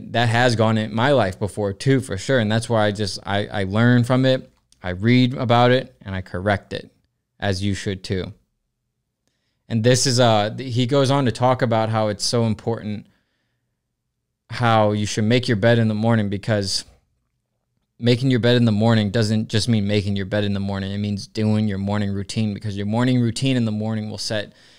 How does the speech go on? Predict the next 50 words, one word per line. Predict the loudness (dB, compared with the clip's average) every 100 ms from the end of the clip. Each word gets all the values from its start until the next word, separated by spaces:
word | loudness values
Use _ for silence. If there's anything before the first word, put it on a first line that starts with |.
| _ _
the | -2 0
entire | 0 0 2 4 2 0 -6 -16
pace | -6 -4 -2
of | -4
the | -6
day. | -4 -2 -2
So | -4 -6
if | -4
you | -4
set, | -2 0 0 -2 -16 _ _
if | -2
you |
make | 2 2 0 -2 -16
your | -4 -2
bed | 2 4
in | 4
the | 2
morning | 2 0 0 -2 _ _ _ -8
and | -2
then | -2 -2
read | -2 -2 -2
for | -6
twenty | -8 -2 0
minutes | 2 0 -2 -6
and | -8
then | -6 -4
meditate | -2 -2 -4 -8 -10
for | -14
ten, | -2 0 0 -2 _ _ _ _ -2
you're | 0
gonna | 4
have | 2 2
a |
so | -2 -4 -6 -6 0 4 6
much | 4 2 0 -8 0
better | 2 2
of | 0
a | 0
day | -2 -2 -4 -6
if | -6
you | -4
just | -4 -2
get | 0
up | 0 -2
and | -4
leave, | -4 -8 -12 -20 _ _ _
because | -14 -2 0 0
you | -2
didn't | 0 0 -2 -4
do, | 0 2 2 -2